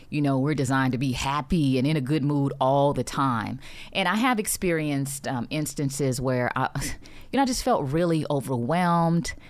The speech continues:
challenged, outside of my comfort zone, um, tired. And, you know, when I evaluate those moments,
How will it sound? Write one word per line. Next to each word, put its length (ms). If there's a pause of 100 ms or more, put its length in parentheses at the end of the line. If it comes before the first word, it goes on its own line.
(220)
challenged, 920
outside 440
of 100
my 160
comfort 520
zone, 640 (640)
um, 440
tired. 840 (640)
And, 100
you 60
know, 100
when 140
I 80
evaluate 420
those 240
moments, 560